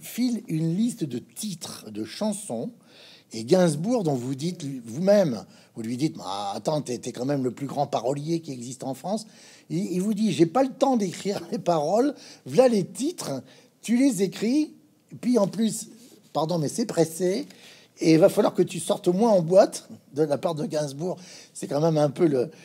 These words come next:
le vice qui fait la morale à la vertu. Et, euh,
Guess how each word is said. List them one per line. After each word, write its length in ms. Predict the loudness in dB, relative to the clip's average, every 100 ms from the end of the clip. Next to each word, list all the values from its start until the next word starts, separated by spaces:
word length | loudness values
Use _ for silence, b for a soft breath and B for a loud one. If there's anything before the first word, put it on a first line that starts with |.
| B -4
le 120 | -2
vice 320 | 0 -2 -4
qui 120 | -6
fait 180 | 0 2
la 100 | 2
morale 300 | 2 2 2
à 80 | 2
la 100 | 0
vertu. 520 | -2 -6 -4 -2 -2 B B B 0
Et, 380 | 4 4 2 2
euh, 300 | 6 8 6